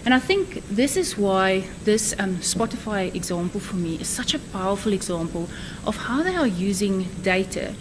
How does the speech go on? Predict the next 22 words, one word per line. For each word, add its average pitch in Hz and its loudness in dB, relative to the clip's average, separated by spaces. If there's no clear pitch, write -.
to 226 -2
still 330 4
create 180 0
that 196 0
journey 220 8
of 175 -2
self, 196 -2
of 175 -6
discovery 214 0
with 180 -2
your 185 0
brand, 269 4
and 202 2
at 190 -2
the 196 -6
same 262 6
time 202 0
create 196 2
that 214 0
very, 247 4
very 202 6
powerful 185 -2